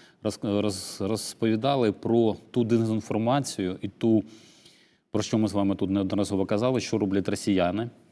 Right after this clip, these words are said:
які роблять вкиди, як що це відбувається. Нас почули, зустрічалися з делегаціями, е,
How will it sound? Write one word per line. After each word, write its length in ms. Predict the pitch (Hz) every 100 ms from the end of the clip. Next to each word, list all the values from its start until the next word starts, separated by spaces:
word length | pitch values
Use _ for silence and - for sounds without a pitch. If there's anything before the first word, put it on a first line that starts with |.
| _
які 500 | 104 104 - 117 104
роблять 380 | 98 98 101 95
вкиди, 480 | - 117 120 120 113 -
як 220 | 101 104
що 200 | - -
це 180 | 98 -
відбувається. 840 | 95 92 95 90 90 95 - - 69 - - - _
Нас 180 | 101 117
почули, 760 | - 120 - 117 117 131 135
зустрічалися 720 | 110 104 - 104 139 131 -
з 40 | 107
делегаціями, 840 | 113 110 95 90 85 - 87 87
е, 140 | 85